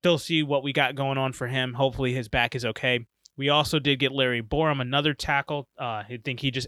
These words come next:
adds depth to this, uh, offensive line, uh, which is already strained super thin, uh, with the injuries. Uh, we also added on the, uh, outside of the draft,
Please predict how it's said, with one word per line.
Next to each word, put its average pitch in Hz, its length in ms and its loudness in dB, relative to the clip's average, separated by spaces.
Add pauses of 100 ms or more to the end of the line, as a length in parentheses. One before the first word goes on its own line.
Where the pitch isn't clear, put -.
adds 113 260 0
depth 135 540 0
to 143 120 -8
this, 131 260 -4
uh, 135 280 -4
offensive 131 480 -4
line, 135 320 -4 (440)
uh, 113 280 -6
which 123 220 -6 (220)
is 120 180 -6
already 131 600 -2 (180)
strained 131 540 0
super 135 320 0
thin, 123 340 0 (380)
uh, 120 260 4
with 123 120 0
the 120 120 0
injuries. 120 480 -2 (1200)
Uh, 123 160 -4
we 139 120 -2
also 156 400 2
added 143 440 0
on 139 240 -4
the, 131 400 -4
uh, 127 180 -8 (240)
outside 143 640 0
of 117 300 -6 (120)
the 135 120 -6
draft, 113 460 -4